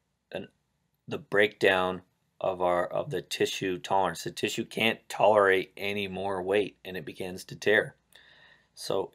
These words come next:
it is so important to remember that movement matters, and having poor form or being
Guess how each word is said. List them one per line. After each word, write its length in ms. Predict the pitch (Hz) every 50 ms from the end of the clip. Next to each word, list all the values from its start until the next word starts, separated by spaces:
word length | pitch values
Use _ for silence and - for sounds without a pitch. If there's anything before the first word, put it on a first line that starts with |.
| _ -
it 140 | - 101 107
is 120 | 101 -
so 280 | - - - 113 117 120
important 380 | 120 117 - 117 110 82 90
to 80 | - 113
remember 340 | 101 98 101 101 101 98 95
that 180 | 95 90 -
movement 340 | 98 104 95 92 92 90 -
matters, 520 | 85 95 92 92 92 87 82 85 - - -
and 180 | - 92 92 90 _ _ _ _ _ _ _ _ _ _ _ _ _ _ _ - -
having 520 | - - - 104 107 113 123 131 123 117
poor 280 | 117 - 117 117 117 113
form 520 | - - 107 101 104 107 117 123 123 127 _ _ _ _ _ _ -
or 60 | 104
being 260 | 90 98 95 98 -